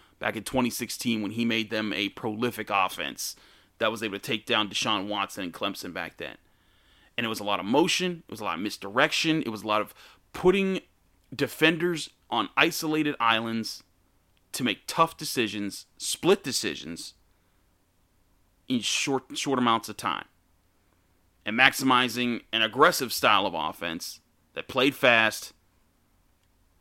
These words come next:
and got you after the, take, t-, got you out to exploit those, those hesi-, hesitant-, hesitating moments by the defense. But still, before you can get to any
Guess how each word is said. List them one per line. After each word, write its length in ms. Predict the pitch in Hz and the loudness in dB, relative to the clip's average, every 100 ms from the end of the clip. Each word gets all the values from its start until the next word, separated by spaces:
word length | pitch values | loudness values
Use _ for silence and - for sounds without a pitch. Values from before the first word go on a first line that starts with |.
| _ _ _ _ _ - | _ _ _ _ _ -4
and 160 | 120 | 0
got 240 | 123 120 120 | 4 4 4
you 140 | 113 | 0
after 640 | 101 101 - 104 95 87 _ _ _ _ - | 2 0 -2 -4 -4 -6 _ _ _ _ -20
the, 220 | 104 113 - | -4 -4 -4
take, 300 | 135 117 - | -4 -4 -2
t-, 160 | 131 | -2
got 300 | 123 120 - | 0 0 0
you 80 | 123 | 0
out 180 | 107 - | 0 -2
to 120 | - 113 | -6 -6
exploit 560 | - - 135 135 117 | -6 -6 0 0 2
those, 300 | 120 110 98 - | -2 -4 -6 -8
those 300 | 117 101 - | -6 -6 -6
hesi-, 340 | 117 101 101 | -6 -6 -4
hesitant-, 540 | 117 107 90 110 107 | -2 -4 -6 -6 -4
hesitating 460 | 123 117 117 101 95 | -2 -2 -2 -2 -2
moments 440 | 117 98 76 - - - - _ _ | -2 -2 -4 -8 -10 -18 -20 _ _
by 520 | - 110 95 82 73 - _ _ _ _ 92 | 2 4 4 2 -2 -6 _ _ _ _ -18
the 540 | 101 98 87 82 76 _ - | -10 -8 -6 -8 -12 _ -16
defense. 580 | - 98 - 60 - - _ _ _ _ _ _ _ _ _ _ _ _ _ _ _ - | -12 -10 -10 -14 -16 -20 _ _ _ _ _ _ _ _ _ _ _ _ _ _ _ -4
But 120 | 120 | -2
still, 280 | - 196 180 | 0 4 4
before 340 | 127 - 175 | 2 -2 0
you 140 | 147 160 | 0 -4
can 200 | 147 123 | -2 -2
get 280 | 117 151 - | -2 -4 -2
to 260 | 127 - | -2 0
any 600 | 135 147 143 131 123 - | 2 4 4 2 0 -4